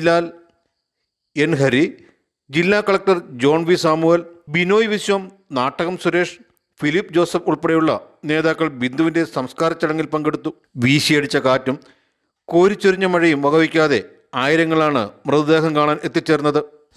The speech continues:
രാവിലെ പതിനൊന്ന് മണിക്ക് സംസ്കാര ചടങ്ങ് നടക്കുമെന്ന് എന്നറിയിച്ചിരുന്നുവെങ്കിലും ഒരു മണിയോടുകൂടിയാണ്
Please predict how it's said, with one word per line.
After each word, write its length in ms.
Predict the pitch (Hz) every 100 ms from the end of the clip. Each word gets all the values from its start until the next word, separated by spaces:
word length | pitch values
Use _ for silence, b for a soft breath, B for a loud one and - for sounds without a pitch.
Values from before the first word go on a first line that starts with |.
| 156
രാവിലെ 440 | 165 180 202 220 214 220
പതിനൊന്ന് 380 | 147 135 180 190
മണിക്ക് 300 | 185 180 180 185 -
സംസ്കാര 320 | 135 - 170 175
ചടങ്ങ് 240 | 175 175 170
നടക്കുമെന്ന് 420 | 160 165 165 180 -
എന്നറിയിച്ചിരുന്നുവെങ്കിലും 880 | 156 170 160 165 160 165 160 160 123 95 b b b b 143
ഒരു 140 | 156 190 185
മണിയോടുകൂടിയാണ് 760 | 175 175 175 165 175 165 139